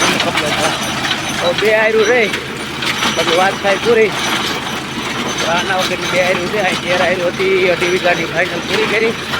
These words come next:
જો આ બાજુ આ પાડતા જાય હવે. તો આ તો ધમધમાટ બોલાવે. કમ્પ્લીટ બહાર.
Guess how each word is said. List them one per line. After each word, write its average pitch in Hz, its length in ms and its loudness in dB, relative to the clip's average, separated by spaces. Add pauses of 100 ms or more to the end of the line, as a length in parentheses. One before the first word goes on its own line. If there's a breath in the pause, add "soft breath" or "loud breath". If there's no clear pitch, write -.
(680)
જો 170 120 0
આ 165 100 2
બાજુ 170 220 2 (1900)
આ - 140 2
પાડતા 202 420 2
જાય 147 240 2
હવે. 139 140 0 (3500)
તો 156 140 -2
આ 170 160 0
તો - 60 -2 (100)
ધમધમાટ 180 460 0 (120)
બોલાવે. 180 340 2 (1400)
કમ્પ્લીટ - 360 -2
બહાર. 156 340 2